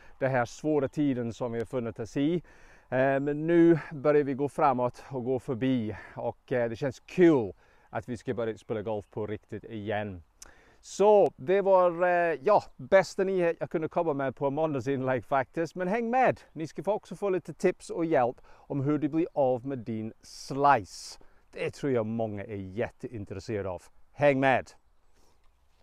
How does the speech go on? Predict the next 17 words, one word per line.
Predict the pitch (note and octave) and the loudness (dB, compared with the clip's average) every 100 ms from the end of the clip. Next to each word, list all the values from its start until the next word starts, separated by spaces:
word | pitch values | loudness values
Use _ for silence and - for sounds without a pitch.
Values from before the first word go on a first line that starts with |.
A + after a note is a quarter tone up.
| - - - - - _ - - - - - - - - _ _ - - - - - _ - - - - _ - - | -20 -20 -20 -20 -20 _ -20 -20 -20 -20 -20 -20 -20 -20 _ _ -20 -20 -20 -20 -20 _ -20 -20 -20 -20 _ -20 -14
Ja, | A#2 G3+ A#3+ F#3 - - - - | 2 6 8 6 4 -6 -18 -8
det | C#3 C#3+ | -4 0
berömda | C#3 D#3 F3+ G3 F#3+ E3+ E3 | 4 6 6 4 4 4 4
slice-slaget. | - - - E3 F3 F3+ C3 - - - - C#3 D3 C#3 A#2 G#2+ | 0 -14 -8 2 4 4 2 -8 -20 -20 -8 2 6 6 4 -2
Det | D3 | -4
är | G#3 | -4
ingen | G3 D#3 | -4 -6
som | F3+ | -6
gillar | F3 F3 D#3+ | -2 0 2
att | D3 | 0
slå | - D#3+ D#3 | -2 2 2
en | D3 | 2
slice. | - - D3 D3 B2 | -4 2 6 6 4
Ser | - - E3+ | -4 -8 -4
ut | E3 - | -4 -4
så | - | 0
här. | D#3 D#3+ D#3+ D3 A2+ | 4 6 8 10 8